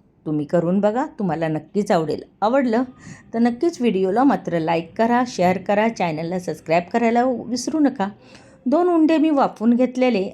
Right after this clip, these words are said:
आता ते आपण चिरून घेऊया. दोन उंड्यापैकी एक उंडा मी व्यवस्थित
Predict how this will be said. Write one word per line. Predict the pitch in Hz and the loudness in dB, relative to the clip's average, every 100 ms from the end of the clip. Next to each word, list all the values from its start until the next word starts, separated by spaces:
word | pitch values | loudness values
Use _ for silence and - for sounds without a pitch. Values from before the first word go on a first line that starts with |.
| - | -4
आता | 185 196 190 220 254 | -2 0 0 0 -4
ते | 220 | 0
आपण | 214 - 208 247 | -2 0 -2 0
चिरून | - 185 165 151 | 2 2 0 -2
घेऊया. | 165 143 135 135 - - | -2 -2 -4 -8 -12 0
दोन | 269 339 | 2 4
उंड्यापैकी | 403 311 294 285 294 311 | 4 4 4 2 -2 -4
एक | 240 233 233 240 | 0 0 0 -2
उंडा | 247 240 185 220 | 0 2 2 0
मी | 226 247 | 2 0
व्यवस्थित | 196 185 190 196 254 | 2 2 0 0 -8